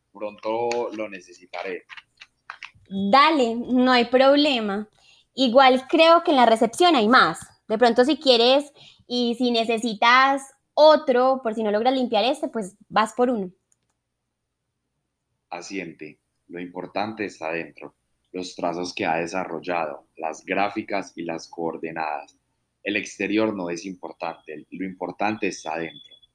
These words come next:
Speaker 1: Pues, al menos hablando del mapa. Ok, ok. Eh, lo que pasa es que este es el que necesito. Tiene, eh, pues, es muy importante porque tiene una gran carga, mm,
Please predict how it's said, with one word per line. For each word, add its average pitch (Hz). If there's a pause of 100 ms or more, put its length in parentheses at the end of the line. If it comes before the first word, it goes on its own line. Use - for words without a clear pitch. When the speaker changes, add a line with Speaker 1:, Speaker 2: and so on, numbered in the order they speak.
(200)
Speaker 1:
Pues, - (260)
al 90
menos 87
hablando 82
del 78
mapa. 73 (1160)
Ok, 113 (180)
ok. - (460)
Eh, 113
lo 120
que 127
pasa 147
es 113
que 135
este 139
es 143
el 143
que 127
necesito. 101
Tiene, 110 (200)
eh, 113
pues, -
es 104
muy 127
importante 107
porque 113
tiene 98
una 110
gran 117
carga, 110 (640)
mm, 101